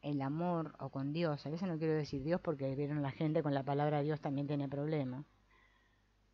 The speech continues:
Eso que somos, tengo que bailar con el diablo mucho tiempo. Y eso es lo que la gente no quiere. ¿Qué, qué quiere evitar eso?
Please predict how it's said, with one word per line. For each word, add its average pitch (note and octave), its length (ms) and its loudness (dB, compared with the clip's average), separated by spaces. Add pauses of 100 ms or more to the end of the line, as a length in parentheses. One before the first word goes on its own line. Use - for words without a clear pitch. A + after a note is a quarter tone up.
(600)
Eso D#3 240 -6
que D#3 120 -4
somos, F3+ 760 -2 (200)
tengo G3 200 2
que F3 120 4
bailar D#3+ 340 4
con D#3 140 0
el C#3+ 180 2
diablo C3 600 2
mucho E3 320 -4
tiempo. C3 420 -6 (880)
Y F3+ 80 0
eso G#3+ 140 0
es A3 40 4
lo G#3 80 0
que F3+ 80 -2
la D#3 100 0
gente F#3 260 -2
no D#3+ 160 -2
quiere. C#3 340 0
¿Qué, G#3 140 2
qué A#3 160 4
quiere G3 340 4
evitar D3+ 460 2
eso? C3 340 -6